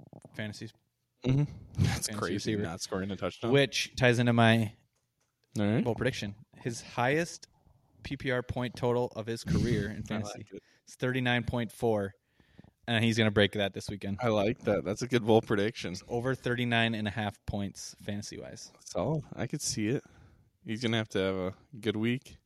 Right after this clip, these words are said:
Speaker 2: Couple
Speaker 1: Yep.
Speaker 2: touchdowns at least.
Speaker 1: Yep. Close to two hundred yards, ten plus catches.
Speaker 2: I could, I could see him going ten catches, hundred fifty yards with two touchdowns. That'd do it, right? Twenty-five plus twelve? That would not do it.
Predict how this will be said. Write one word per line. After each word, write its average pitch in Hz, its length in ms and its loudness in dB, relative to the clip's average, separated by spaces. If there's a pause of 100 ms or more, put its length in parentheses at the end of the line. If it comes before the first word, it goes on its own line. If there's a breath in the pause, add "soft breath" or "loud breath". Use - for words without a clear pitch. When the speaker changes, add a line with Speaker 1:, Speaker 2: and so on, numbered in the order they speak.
(140)
Speaker 2:
Couple 101 160 2
Speaker 1:
Yep. 104 80 -6
Speaker 2:
touchdowns 110 400 0
at 92 160 -2
least. 113 340 0
Speaker 1:
Yep. 107 240 -4 (960 soft breath)
Close 110 240 -6
to 120 80 -8
two 117 160 -4
hundred 117 180 -4
yards, 117 540 -2
ten 117 180 -8
plus - 220 -8
catches. - 640 -8 (800)
Speaker 2:
I 104 100 0
could, - 180 -4 (160)
I 120 80 -2
could 165 180 -4
see - 160 -4
him 156 120 -4
going 151 240 2
ten 135 280 -4
catches, 127 540 -2
hundred 131 500 -4
fifty - 400 -4
yards 113 380 4
with 107 120 -10
two 113 140 -4
touchdowns. - 580 -4 (420)
That'd 87 180 -2
do 101 120 4
it, 80 60 2
right? 87 200 0 (140)
Twenty-five 98 520 0
plus 107 120 -6
twelve? 110 300 0 (540)
That - 80 -2
would 104 120 4
not 113 220 2
do 92 160 4
it. - 80 -4